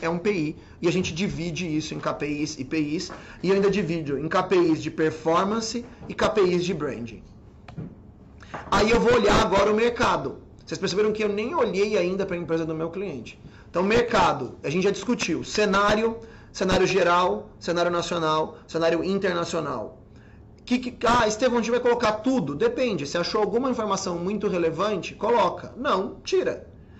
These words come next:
Mas eu faço isso pra que eu, eu, pra eu lembrar que eu tenho que estudar tudo isso aqui,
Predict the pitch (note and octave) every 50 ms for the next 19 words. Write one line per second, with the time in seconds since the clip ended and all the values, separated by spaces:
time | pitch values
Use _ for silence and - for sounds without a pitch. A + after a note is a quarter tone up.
0 | - - - - F3 F#3+ - F#3 G#3 - - - - G3 G3+ G3 - - G#3+ A3+
1 | C4+ C4+ - - B3+ B3 A#3+ A#3 - A#3+ - B3 G#3+ G#3+ A3 G#3+ G#3 - G4+ G4
2 | - - - - G3+ A3+ A3 A3 A3+ G#3+ F#3+ D#3+ E3 F3+ G3+ A#3 B3 - B3 A3
3 | - G#3+ G#3 G#3 G#3 - - - G3 F3+ D3 E3 E3 E3 E3 - F#3 A3 G#3+ A#3
4 | A#3 G#3 - G3 E3+ - - D3+ C#3+ E3+ G#3 -